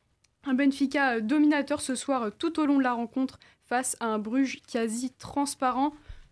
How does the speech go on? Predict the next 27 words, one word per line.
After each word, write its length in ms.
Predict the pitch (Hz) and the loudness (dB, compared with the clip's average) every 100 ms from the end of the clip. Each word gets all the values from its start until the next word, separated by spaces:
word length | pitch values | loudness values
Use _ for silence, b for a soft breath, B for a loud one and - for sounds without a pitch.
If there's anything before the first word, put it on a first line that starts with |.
| - | -6
Euh, 120 | 220 | -6
vous 60 | |
pensez 260 | 214 240 311 | -4 -6 -4
qu'ils 160 | 294 262 | -4 -2
vont 80 | |
être 180 | 247 247 | -4 -4
à 80 | 240 | -6
surveiller, 540 | - 233 247 269 311 | -4 -6 -4 -2 -2
euh, 100 | 285 | -2
Benfica, 540 | 247 254 240 247 269 277 | -2 -2 -4 -6 -6 -6
pour, 240 | 262 233 | -6 -6
euh, 200 | 226 226 233 - _ | -4 -6 -8 -14 _
pour 100 | - | -8
la 80 | 233 | -8
suite 160 | 233 233 | -6 -8
de 60 | |
la 100 | 226 | -8
compétition ? 600 | 220 220 220 226 214 277 - _ _ _ _ _ _ _ _ - | -8 -12 -12 -14 -12 -12 -14 _ _ _ _ _ _ _ _ -16
Ou 60 | |
alors 180 | 214 226 | -10 -10
c'était 260 | - 220 220 | -10 -12 -10
Bruges 300 | 208 240 - | -10 -10 -10
qui 80 | 226 | -12
était 100 | 208 | -10
un 80 | |
peu 160 | 208 220 | -10 -12
faible ? 560 | 214 220 233 220 202 | -12 -12 -10 -12 -14